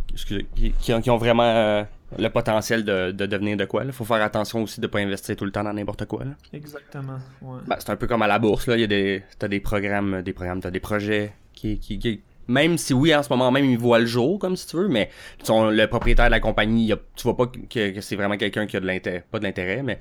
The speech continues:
Speaker 1: qui va vraiment travailler fort, comparé comme, comme un autre, là, qui va mettre tous ses efforts dans la compagnie, traiter ça comme son bébé. Il y en a qui vont plus laisser ça aller, puis essayer de déléguer, puis ça, ben, ça va faire que la compagnie risque de crasher, puis c'est pour le, pour ça que tu vas perdre de l'argent en bout de ligne, en investissant dans cette compagnie-là.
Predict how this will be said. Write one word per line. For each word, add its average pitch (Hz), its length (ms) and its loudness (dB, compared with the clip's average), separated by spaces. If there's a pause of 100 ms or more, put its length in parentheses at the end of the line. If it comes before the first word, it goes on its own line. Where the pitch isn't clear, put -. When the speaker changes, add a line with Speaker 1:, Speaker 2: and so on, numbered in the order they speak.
(160)
Speaker 1:
qui - 80 -18
va 110 80 2
vraiment 113 240 4
travailler 113 380 2
fort, 120 480 2
comparé 107 300 0
comme, 107 460 -2
comme 113 180 0
un 110 160 0
autre, 110 180 0
là, 113 60 -4
qui 110 100 -10
va 107 80 0
mettre 104 200 -2
tous - 60 -12
ses 110 160 -2
efforts 110 240 0
dans 104 80 0
la 98 120 2
compagnie, 101 460 -2
traiter 104 260 -8
ça 101 120 -8
comme 98 140 -4
son 98 160 -6
bébé. 101 320 -4 (320)
Il - 20 0
y 101 40 2
en 101 40 2
a 101 60 2
qui - 80 -14
vont 95 80 -2
plus - 180 -8
laisser 98 200 -6
ça 104 180 0
aller, 98 280 0
puis 98 100 -4
essayer 95 220 -6
de 101 60 -8
déléguer, 95 400 -2
puis - 160 -10
ça, - 140 -10
ben, - 80 -6
ça - 100 -12
va 73 80 -6
faire 98 140 -6
que 92 60 -8
la 92 80 -2
compagnie 90 520 -2
risque 90 200 -4
de 90 40 -4
crasher, 95 460 -2
puis - 120 -14
c'est 110 160 -6
pour 101 200 -2
le, 95 100 0 (240)
pour - 100 -12
ça 117 120 -2
que 98 40 -8
tu - 40 -8
vas 101 80 -2
perdre 95 160 -2
de 90 80 -2
l'argent 92 240 -4
en 92 40 4
bout - 120 10
de - 80 6
ligne, 92 240 6
en 98 120 4
investissant 90 460 -2
dans 87 80 -4
cette 92 160 -6
compagnie-là. 95 440 -2